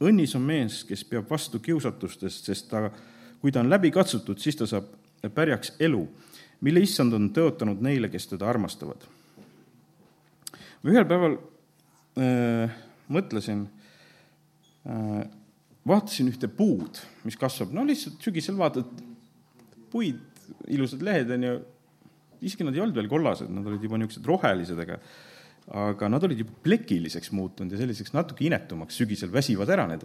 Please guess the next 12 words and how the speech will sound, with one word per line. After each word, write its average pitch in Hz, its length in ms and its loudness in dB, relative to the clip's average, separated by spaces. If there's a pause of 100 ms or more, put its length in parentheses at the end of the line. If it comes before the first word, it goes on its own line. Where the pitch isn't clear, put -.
puulehed. 98 520 0 (720)
Vaatasin 160 400 -2
korra 131 180 2
neid 101 160 0
puulehti 143 460 -2
seal 95 220 -8 (100)
oma 101 160 -10
kodu 127 240 0
juures 90 300 -4
ja, 87 100 -10 (1040)
ja 98 100 -8
siis 110 220 -8